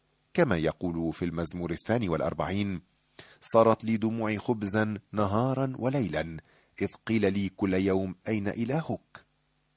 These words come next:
في مزمور آخر: "قلبي خافق، قوتي فارقتني، ونور عيني أيضا ليس معي." وأخيرا في المزمور الثامن والثمانين: "عيني ذابت من الذل، دعوتك يا رب كل يوم،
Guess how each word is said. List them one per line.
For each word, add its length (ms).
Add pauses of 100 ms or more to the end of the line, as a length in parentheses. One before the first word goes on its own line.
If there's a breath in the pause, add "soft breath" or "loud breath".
(160)
في 140
مزمور 460
آخر: 500 (460 soft breath)
"قلبي 300
خافق، 640 (380)
قوتي 420
فارقتني، 800 (320 soft breath)
ونور 680
عيني 440
أيضا 260
ليس 360
معي." 340 (680)
وأخيرا 480
في 160
المزمور 440
الثامن 440
والثمانين: 800 (480 soft breath)
"عيني 560
ذابت 440
من 120
الذل، 480 (480)
دعوتك 540
يا 220
رب 260
كل 200
يوم، 520